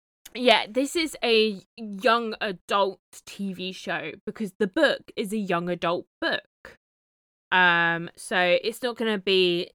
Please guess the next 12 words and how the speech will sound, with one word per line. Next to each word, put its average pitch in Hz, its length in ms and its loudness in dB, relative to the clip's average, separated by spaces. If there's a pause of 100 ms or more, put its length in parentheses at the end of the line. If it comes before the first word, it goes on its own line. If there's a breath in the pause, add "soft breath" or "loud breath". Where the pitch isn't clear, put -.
you 233 180 -4
know, 180 260 -4
the 247 60 2
most 233 360 0 (220)
terrifying 269 760 2
thing - 200 -6
in 214 80 -6
the 208 100 -4
whole 214 160 -4
entire 202 500 -4
world, - 560 -10 (640)
but 202 400 8